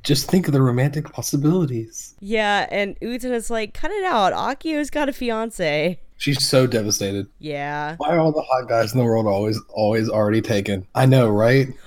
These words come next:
Speaker 2: What was that about being taken? And then Akio and Anthy show up, and Wakaba blushes again. Akio tells Wakaba that he doesn't really have any other family, so he wanted Anthy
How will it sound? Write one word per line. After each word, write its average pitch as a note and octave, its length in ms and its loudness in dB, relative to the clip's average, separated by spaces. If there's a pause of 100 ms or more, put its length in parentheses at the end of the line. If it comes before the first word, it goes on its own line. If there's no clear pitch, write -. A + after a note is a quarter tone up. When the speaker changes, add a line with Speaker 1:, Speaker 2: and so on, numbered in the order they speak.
(140)
Speaker 2:
What F#3 180 6
was G3+ 160 2
that G#3+ 160 4
about A#3+ 280 6
being C4+ 260 0
taken? E4 680 -2 (100)
And F#3 240 -6
then E3 360 -2
Akio E3 580 -2
and D3 100 -6
Anthy D3+ 320 -8
show C#3+ 280 -8
up, D3+ 360 -4
and D3 240 -8
Wakaba D#3 460 -6
blushes C#3 400 -6
again. C#3 460 -10 (300)
Akio F#3+ 500 -2
tells F#3 420 -2
Wakaba D#3+ 760 -2
that D3 300 -2
he F3 160 -6
doesn't E3+ 220 -4
really D3+ 200 -4
have D3+ 220 -6
any D3 140 -6
other C#3 200 -6
family, D3 560 -8
so E3 180 0
he D#3+ 140 -6
wanted D3+ 640 -6
Anthy D3 600 -8